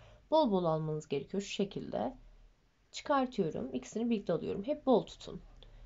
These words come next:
E, sıra sonuna kadar aynı işlemi tekrarlayacağım. Bütün ilmekleri aynı şekilde bitirdim. Şimdi şuradaki sıra başına geldiğimizde ilk oluşturduğumuz zincirden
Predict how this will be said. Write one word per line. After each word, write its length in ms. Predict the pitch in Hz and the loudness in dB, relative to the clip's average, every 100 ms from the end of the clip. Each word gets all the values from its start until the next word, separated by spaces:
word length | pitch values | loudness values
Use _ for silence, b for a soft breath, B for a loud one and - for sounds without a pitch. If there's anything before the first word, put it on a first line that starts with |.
| b - | b 2
E, 180 | 185 | 2
sıra 220 | 196 294 285 | 4 2 4
sonuna 280 | 202 190 | 4 4
kadar 220 | 226 254 247 | 4 4 6
aynı 180 | 226 | 6
işlemi 260 | 175 - 226 | 4 2 0
tekrarlayacağım. 800 | 214 202 170 151 147 - 208 254 _ _ _ - - - - - - - - - - - - - - 277 | 0 2 0 0 -6 -8 -8 -10 _ _ _ -20 -20 -20 -20 -20 -20 -20 -20 -20 -20 -20 -20 -20 -8 -6
Bütün 280 | - 269 | -4 2
ilmekleri 380 | 214 196 180 - | 6 6 4 2
aynı 200 | 214 254 | 2 2
şekilde 440 | - 175 175 165 170 | 0 -4 -2 -4 -4
bitirdim. 480 | - 269 226 240 | -2 -2 0 -2
Şimdi 540 | - 277 214 180 208 285 | -4 0 2 4 2 0
şuradaki 400 | - 233 196 - | -4 -2 -2 -2
sıra 220 | - 240 | 0 2
başına 260 | 208 - 175 | 2 0 0
geldiğimizde 720 | 170 170 170 165 165 - 240 | 2 2 0 -4 -4 -4 -2
ilk 340 | 269 254 - b b b b b - | -2 -4 -10 b b b b b 4
oluşturduğumuz 720 | 220 202 196 175 165 175 190 | 4 4 2 4 4 0 0
zincirden 720 | 233 214 185 170 165 185 | 2 4 2 0 2 2